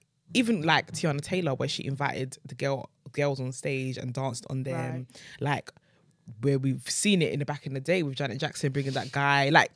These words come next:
Speaker 1: they've, it's always
Speaker 2: Yes.
Speaker 1: happened, yeah.
Speaker 2: Even Destiny's Child.
Speaker 1: And with Destiny's Child, it's something that artists have always done a part of their artistry. It's a part of
Speaker 2: Yeah,
Speaker 1: their
Speaker 2: their acts,
Speaker 1: performance.
Speaker 2: their
Speaker 1: It's a
Speaker 2: performance.
Speaker 1: performance.
Speaker 2: Yeah.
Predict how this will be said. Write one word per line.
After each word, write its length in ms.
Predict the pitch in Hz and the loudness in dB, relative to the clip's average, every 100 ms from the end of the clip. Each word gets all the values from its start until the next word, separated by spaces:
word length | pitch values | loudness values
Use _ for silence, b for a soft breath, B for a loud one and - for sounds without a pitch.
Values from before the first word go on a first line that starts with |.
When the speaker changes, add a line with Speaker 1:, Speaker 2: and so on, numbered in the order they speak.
| - | 4
Speaker 1:
they've, 220 | 196 185 226 | 4 6 4
it's 140 | 165 | 6
always 340 | 214 330 311 | 8 8 8
Speaker 2:
Yes. 100 | - | 8
Speaker 1:
happened, 420 | 190 - 165 135 131 | 6 4 4 4 0
yeah. 340 | 101 85 120 | -2 -2 -4
Speaker 2:
Even 120 | 185 | -2
Destiny's 320 | 180 170 165 | -2 -2 -6
Child. 260 | - 208 202 | -4 -2 2
Speaker 1:
And 340 | 165 156 156 | 4 4 0
with 140 | 147 147 | -2 0
Destiny's 360 | 160 156 143 | 0 0 0
Child, 380 | - - 175 170 | 0 4 6 6
it's 100 | 165 | 2
something 320 | 226 220 - 151 | 0 -2 -4 -4
that 140 | 135 - | -4 -2
artists 300 | 147 143 143 | -4 -6 -8
have 120 | 123 | -8
always 260 | - 147 | -6 -4
done 200 | 143 131 127 b - | -4 -6 -8 b -8
a 60 | - | -8
part 600 | - - 139 - - - _ _ _ | -4 -2 -2 -4 -8 -8 _ _ _
of 160 | 143 123 - | -2 -2 -2
their 540 | 135 135 123 113 107 - - | 0 2 2 0 -2 -2 2
artistry. 480 | 151 - - - | 2 0 -4 0
It's 80 | - | 0
a 100 | 196 | 2
part 160 | 190 165 | 2 2
of 60 | 170 | 0
Speaker 2:
Yeah, 80 | 170 | 0
Speaker 1:
their 160 | 135 | 2
Speaker 2:
their 100 | 131 | 2
acts, 200 | 185 - | 2 0
Speaker 1:
performance. 380 | - 160 143 123 | 2 2 4 4
Speaker 2:
their 80 | 180 | 2
Speaker 1:
It's 560 | 175 - - 220 220 247 | 0 -2 -2 -2 2 2
a 40 | |
Speaker 2:
performance. 520 | 233 - 196 131 98 | 2 4 6 6 2
Speaker 1:
performance. 0 | |
Speaker 2:
Yeah. 360 | 226 226 175 151 | -2 -2 -2 -6